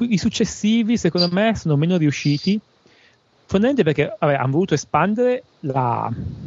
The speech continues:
la formula iniziale in mani-, nella maniera ovvia, ossia fondamentalmente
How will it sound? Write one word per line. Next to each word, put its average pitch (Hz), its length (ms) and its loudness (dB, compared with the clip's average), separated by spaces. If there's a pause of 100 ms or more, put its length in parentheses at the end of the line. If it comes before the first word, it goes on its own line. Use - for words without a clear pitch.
(160)
la 131 120 0
formula 131 300 0
iniziale 127 640 -2 (680)
in 147 100 0
mani-, 139 200 2
nella 135 160 0
maniera 131 320 0
ovvia, 127 460 -2
ossia 127 280 -6
fondamentalmente 127 800 -2